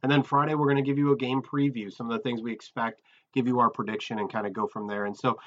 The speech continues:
today, looking at keys to victory for the Browns on both sides of the ball. On the defensive side of the ball, it's gonna be about stopping the run, something that the Browns have struggled with for decades. The Browns need to be able to stop the run, uh, with Ryan Matthews and Darren Sproles and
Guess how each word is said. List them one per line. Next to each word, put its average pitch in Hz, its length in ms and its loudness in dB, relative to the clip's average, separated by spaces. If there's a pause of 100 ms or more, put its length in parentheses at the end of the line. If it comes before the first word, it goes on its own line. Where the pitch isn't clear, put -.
(200)
today, 151 320 2
looking 160 260 -2
at 123 120 0
keys 156 260 0
to 139 100 -2
victory 127 360 0
for 117 160 -6
the 110 100 -6
Browns 113 420 2
on 110 140 -2
both 110 200 -4
sides 110 220 -4
of 110 60 -16
the 110 80 -6
ball. 107 300 0 (360)
On 139 60 2
the 151 80 4
defensive 175 440 2
side 143 180 0
of 139 60 4
the 127 60 4
ball, 127 220 2
it's 120 120 -2
gonna 131 160 2
be 123 100 0
about 110 200 0
stopping 110 380 0
the 104 60 -4
run, 98 260 -2
something 135 300 0
that 123 100 -2
the 110 100 -6
Browns 127 240 4
have 123 100 -2
struggled 117 340 -2
with 113 120 -6 (220)
for 104 120 -8
decades. 104 600 -6 (560)
The 131 60 -6
Browns 170 320 4
need 156 300 0
to 185 60 4
be 170 120 2
able 156 120 2
to 139 60 2
stop 131 240 0
the 127 100 -2
run, 123 400 2 (500)
uh, 110 200 2
with 107 140 -4
Ryan 123 320 6
Matthews 117 680 2
and 101 140 -8
Darren 117 280 2
Sproles 113 560 0
and 107 180 -6